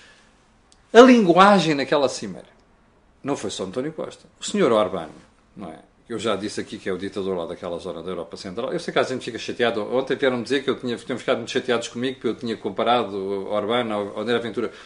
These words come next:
Oh, meus amigos, eu não sou do Chega, não tenho simpatias pelo Chega, nem, nem sou de nenhum partido. Eu voto à direita, não sou é de nenhum partido. E, portanto, quando eu tiver que criticar toda a gente, critico. Não critico só a esquerda, critico a direita. Por isto é que este canal e este programa têm audiência.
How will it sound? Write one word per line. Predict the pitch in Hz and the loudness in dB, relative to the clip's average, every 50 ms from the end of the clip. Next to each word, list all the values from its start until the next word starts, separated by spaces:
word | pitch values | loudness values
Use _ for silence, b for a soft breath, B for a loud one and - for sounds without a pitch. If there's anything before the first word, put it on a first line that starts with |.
| B B B | B B B
Oh, | - 165 | -4 -2
meus | 151 135 113 | 0 0 -2
amigos, | 110 95 95 90 98 | -2 -4 -8 -6 -4
eu | 127 147 | -4 -2
não | 156 156 143 | -2 -4 -6
sou | - - 143 | -4 -2 -2
do | 120 113 110 | -2 -2 -4
Chega, | - - - 101 95 95 98 101 98 | -8 -8 -6 -6 -6 -6 -4 -6 -6
não | 101 120 127 123 | -6 -8 -4 -2
tenho | 156 151 131 | -2 -2 -4
simpatias | - 135 120 98 - - 104 98 - | -4 -10 -10 -10 -10 -10 -10 -12 -12
pelo | - - 131 120 | -10 -10 -8 -6
Chega, | - - 143 139 151 156 151 B B B B B B | -6 -4 -4 -2 -4 -4 -6 B B B B B B
nem, | 160 175 175 143 147 156 139 | -2 -2 -2 -2 -4 -6 -2
nem | 160 170 185 185 | 2 2 2 4
sou | - 190 185 | 4 2 2
de | 160 165 | 2 2
nenhum | 175 185 185 | 0 0 2
partido. | 185 202 190 196 - 185 165 151 151 143 - - _ _ b b b b | 2 2 0 0 0 -4 -4 -4 -6 -10 -12 -16 _ _ b b b b
Eu | b 165 156 | b 4 4
voto | 139 135 170 214 233 - - | 4 4 4 4 6 6 4
à | 127 110 | 4 4
direita, | 113 104 87 80 80 - - - - | 2 -2 -6 -6 -10 -12 -16 -14 -8
não | 139 165 196 202 190 | -4 -4 -4 -4 -4
sou | - 220 240 | -2 -2 0
é | 233 | 0
de | 214 220 | 2 2
nenhum | 233 240 220 | 0 0 0
partido. | 262 262 254 - 240 220 196 202 202 - - | 0 -2 -2 -2 -2 -4 -4 -6 -10 -12 -14
E, | |
portanto, | 185 - 220 214 196 | -8 -4 -2 -2 0
quando | 247 220 233 | 0 2 2
eu | 226 | 0
tiver | - - 117 110 98 | 0 0 0 0 0
que | - | -2
criticar | 131 127 151 139 - 165 160 | -2 -2 -2 0 2 2 2
toda | 165 170 160 175 | 4 4 4 4
a | 165 | 4
gente, | 175 196 196 | 2 0 -4
critico. | - 233 208 - 240 196 - | -4 -6 -4 -2 -4 -4 -4
Não | 156 123 | -6 -6
critico | - 127 120 143 135 - | -6 -4 -4 -4 -4 -2
só | - 202 | -2 -2
a | |
esquerda, | 196 - - 226 214 220 | -2 0 2 2 2 0
critico | - 233 196 214 220 240 | -2 -4 -4 -4 -2 0
a | 247 | 2
direita. | 262 247 220 214 190 B B B B B | 4 4 4 2 0 B B B B B
Por | - 165 | -2 0
isto | 160 - 139 | 0 2 0
é | 113 | 0
que | - 123 | 0 0
este | 117 - | -2 0
canal | - 151 123 117 104 95 98 113 - B B B B B | 0 0 2 2 2 0 -2 -4 -8 B B B B B
e | - 120 | 0 0
este | 120 - - | 0 0 -2
programa | - 139 131 165 175 202 220 | -4 0 2 2 4 2 2
têm | - 285 285 | 0 0 0
audiência. | 294 294 370 392 349 - - 269 247 233 | 0 2 4 4 4 2 -2 -6 -12 -12